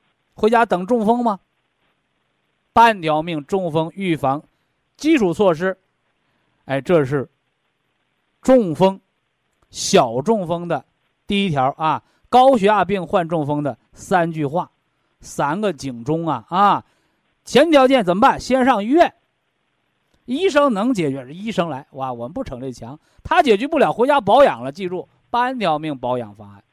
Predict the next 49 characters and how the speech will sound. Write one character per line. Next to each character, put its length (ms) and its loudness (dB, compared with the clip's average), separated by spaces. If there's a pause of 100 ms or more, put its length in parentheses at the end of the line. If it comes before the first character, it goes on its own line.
(460)
我 120 -6
还 160 0
讲 240 -8
的 80 -8
是 180 -2 (300)
最 320 2 (160)
省 260 -8
钱 300 -12
的 80 -4
啊。 340 -4 (760)
记 160 -2
住 160 0
啊， 160 6
你 120 -4
平 180 -2
时 60 -2
保 100 0
健 80 0
说 120 0
：“不 120 -12
对 220 -2
呀， 180 2 (260)
平 160 0
时 80 0
保 160 6
健 160 4
两 160 2
百 140 0
块。” 240 2
对， 340 0
到 160 2
中 220 0
风 180 -2
这 80 0
儿， 220 0
平 180 -6
时 140 -4
保 180 -2
健 240 -4 (520)
就 160 0
是 100 -2 (240)
防 380 -4
中 180 0
风 220 -2
这 40 0
儿 120 2
最 320 0
省 240 -6
钱， 280 -4